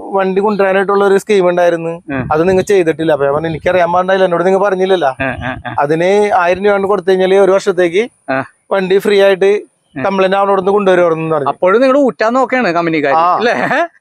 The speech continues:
Speaker 1: ആ, അവര് ചെ-, ഒരു മര്യാദ ലെവലിൽ അവര്, നിങ്ങൾക്ക് എന്ത് ചെയ്യാൻ പറ്റും, ഞങ്ങൾക്ക് ഇത് എത്ര ചെയ്യാൻ പറ്റുള്ളൂ എന്നുള്ള രീതിയിൽ നമ്മുടെ സമവായമല്ലേ പറയണേ.
Speaker 2: അതെ, അതെ,
Speaker 1: നിങ്ങൾ
Speaker 2: അതെ.
Speaker 1: എങ്ങനെയെങ്കിലും വണ്ടി ഇവിടെ എത്തിക്ക്,
Speaker 2: ഉം.
Speaker 1: ഞങ്ങൾ റെഡിയാക്കി തരാന്ന്. പിന്നെ ഞാൻ എന്റെ കൂട്ടുകാരൻ വർക്ക്ഷോപ്പിൽ അവനെ വിളിച്ച് കഴിഞ്ഞാൽ പറഞ്ഞ്,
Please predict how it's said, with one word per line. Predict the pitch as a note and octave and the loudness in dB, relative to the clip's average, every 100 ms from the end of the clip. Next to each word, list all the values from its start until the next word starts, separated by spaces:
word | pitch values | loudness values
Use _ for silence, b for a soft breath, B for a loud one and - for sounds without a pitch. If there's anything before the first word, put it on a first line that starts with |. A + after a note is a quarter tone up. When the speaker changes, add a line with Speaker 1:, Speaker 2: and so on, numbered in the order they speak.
| - A#2 | -8 -2
Speaker 1:
ആ, | C#3+ E3 A2+ C3+ | 0 0 -2 -4
അവര് | C3 C3+ F#3 | -2 2 2
ചെ-, | B3 | 2
ഒരു | A#3 F#3+ | 2 2
മര്യാദ | F#3+ F3+ F3+ F3+ | 0 0 0 0
ലെവലിൽ | A3+ A#3+ B3+ B3 A#3+ | 0 2 2 0 2
അവര്, | B3 B3 C4 B3+ A3 | 2 4 4 2 0
നിങ്ങൾക്ക് | G#3 G3+ | -2 0
എന്ത് | A#3 A3+ | 0 -2
ചെയ്യാൻ | G#3+ A#3+ G#3+ | 0 0 2
പറ്റും, | A3 G#3+ | 0 2
ഞങ്ങൾക്ക് | G3+ F#3 F3+ | 2 0 2
ഇത് | A3+ G#3+ | 0 2
എത്ര | A3 - | -2 -2
ചെയ്യാൻ | G#3 A3 G#3 | 0 0 0
പറ്റുള്ളൂ | G#3+ G#3+ | -2 0
എന്നുള്ള | A3 A3 | 2 4
രീതിയിൽ | A3+ A3 | 4 4
നമ്മുടെ | A3 G#3 G#3 A3 | 2 0 2 2
സമവായമല്ലേ | A3 G3+ G3 G#3 B3 | 2 -2 2 2 2
പറയണേ. | A#3+ F#3+ F#3+ | 2 2 0
Speaker 2:
അതെ, | C3 | -2
അതെ, | B2 A#2+ A#2 | 0 0 0
Speaker 1:
നിങ്ങൾ | G#3+ | 0
Speaker 2:
അതെ. | B3+ | 2
Speaker 1:
എങ്ങനെയെങ്കിലും | A3+ B3 C4+ C4+ | 2 2 2 0
വണ്ടി | B3+ A3+ | 2 2
ഇവിടെ | A3 | 2
എത്തിക്ക്, | F#3+ E3 D#3+ F3 _ C3+ | 0 -2 -2 -4 _ -8
Speaker 2:
ഉം. | A#2 F#3 | -4 -2
Speaker 1:
ഞങ്ങൾ | F#3 | 0
റെഡിയാക്കി | F#3+ F#3 F3 | 0 0 0
തരാന്ന്. | E3 D3 B2+ A2+ _ _ _ _ - | 0 0 -2 -8 _ _ _ _ -4
പിന്നെ | D#3 F#3 | 0 2
ഞാൻ | G3+ | 0
എന്റെ | G#3 G3+ | 0 0
കൂട്ടുകാരൻ | G#3+ A3 G#3 G3 | 2 2 2 2
വർക്ക്ഷോപ്പിൽ | G#3 G#3+ G3+ G3 | -2 0 0 2
അവനെ | G3 | 2
വിളിച്ച് | G3+ F#3+ | 0 2
കഴിഞ്ഞാൽ | G3 F#3+ | 2 2
പറഞ്ഞ്, | G3 F#3+ F#3+ | 0 -2 -4